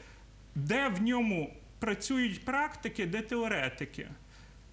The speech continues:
Теоретик спроєктував за допомогою формул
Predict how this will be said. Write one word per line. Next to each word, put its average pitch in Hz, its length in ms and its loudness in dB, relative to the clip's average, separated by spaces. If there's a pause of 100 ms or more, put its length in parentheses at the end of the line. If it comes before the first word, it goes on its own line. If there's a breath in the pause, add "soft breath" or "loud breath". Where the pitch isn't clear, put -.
(460)
Теоретик 262 760 4
спроєктував 254 1200 2
за 202 140 2
допомогою 240 760 4
формул 208 840 2